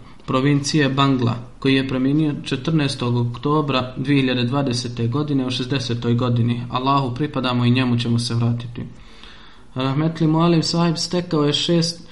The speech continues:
šest mjeseci obuke za mualima u Džamijatul Mubashirin u Kadijan dvije hiljade druge godine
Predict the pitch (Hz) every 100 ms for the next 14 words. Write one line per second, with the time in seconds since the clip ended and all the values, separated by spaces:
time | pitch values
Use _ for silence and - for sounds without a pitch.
0 | - - - - - - 180 165 160 120
1 | 147 127 175 165 147 - 131 131 131 131
2 | 135 151 143 123 120 - - - - -
3 | - - 147 139 143 151 143 143 147 139
4 | - 139 135 151 147 139 143 143 127 120
5 | 143 135 120 120 139 123 120 113 139 139
6 | 117 120 156 156 135